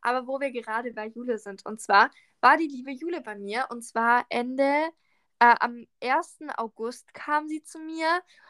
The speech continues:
und es war richtig geil. Also am Anfang war's ein bisschen cringe, weil ihre Mutter hat sie gebracht und ihr Bruder und wir saßen dann halt, ihre Familie und ich mit meiner Familie saßen alle unten und haben uns gefühlt angeschweigt. Also Jule und ich haben uns angeschweigt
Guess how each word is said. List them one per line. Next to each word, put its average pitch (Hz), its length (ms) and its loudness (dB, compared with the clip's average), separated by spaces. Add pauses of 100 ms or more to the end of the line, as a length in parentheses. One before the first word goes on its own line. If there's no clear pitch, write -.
(140)
und 254 200 2
es 269 160 -10
war 247 100 2
richtig 254 240 -10
geil. 240 220 -2
Also 226 160 -6 (160)
am 240 100 -8
Anfang 254 360 -6
war's 233 180 -6
ein 226 40 -14
bisschen 226 200 -14
cringe, 233 280 -8
weil 208 120 -4
ihre 214 120 -10
Mutter 247 260 -6
hat 262 260 -6
sie 269 80 -8
gebracht 269 500 2
und 202 80 -14
ihr 202 120 -10
Bruder 247 380 -2
und 208 140 -10
wir 214 80 -14
saßen 226 400 -4
dann 226 180 -8
halt, 214 180 -12
ihre 254 180 -6
Familie 233 480 -4
und 202 240 -10
ich 262 400 -4
mit 220 120 -6
meiner 226 220 2
Familie 240 320 -6
saßen 220 360 0
alle 220 200 2
unten 247 300 -4
und 233 80 -2
haben 214 120 -2
uns 220 140 -8 (400)
gefühlt 247 300 -4
angeschweigt. 269 800 2
Also 226 160 -6
Jule 240 200 -6
und 233 140 -8
ich - 160 -12
haben 226 120 -6
uns 220 180 -12
angeschweigt 214 520 -2